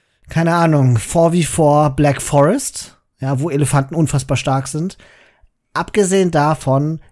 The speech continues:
ist normalerweise der Konter gegen Kriegselefanten nicht Halbs, sondern Mönche. Und die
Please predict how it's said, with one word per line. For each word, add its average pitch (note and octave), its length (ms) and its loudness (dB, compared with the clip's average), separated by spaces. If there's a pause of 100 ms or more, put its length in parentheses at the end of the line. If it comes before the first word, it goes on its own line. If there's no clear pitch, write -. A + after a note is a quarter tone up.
(100)
ist C#3+ 220 -4
normalerweise C#3+ 800 2
der A#2 140 -6
Konter D#3 720 -2
gegen B2 500 -6
Kriegselefanten D3+ 1120 -6 (360)
nicht C#3+ 320 -4
Halbs, C#3 500 0 (200)
sondern C3 340 -2
Mönche. C#3 480 2 (440)
Und C3+ 440 -4
die C3+ 420 -4